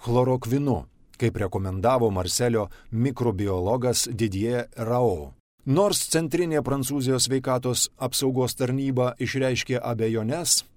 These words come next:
kad toks gydymas būtų veiksmingas, ant šaligatvio prie jo klinikos nusidriekė ilgos eilės.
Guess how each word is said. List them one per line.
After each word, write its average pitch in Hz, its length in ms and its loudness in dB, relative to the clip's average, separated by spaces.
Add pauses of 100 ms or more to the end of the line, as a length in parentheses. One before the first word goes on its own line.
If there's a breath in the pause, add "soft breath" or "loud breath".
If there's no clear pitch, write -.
kad 104 240 -6
toks 98 320 0
gydymas 95 480 -2
būtų 107 240 0
veiksmingas, 127 720 0 (180 loud breath)
ant 123 240 0
šaligatvio 170 560 2
prie 151 180 4 (220)
jo 147 320 4
klinikos 143 720 -2
nusidriekė 131 800 0
ilgos 143 480 0
eilės. 95 640 -6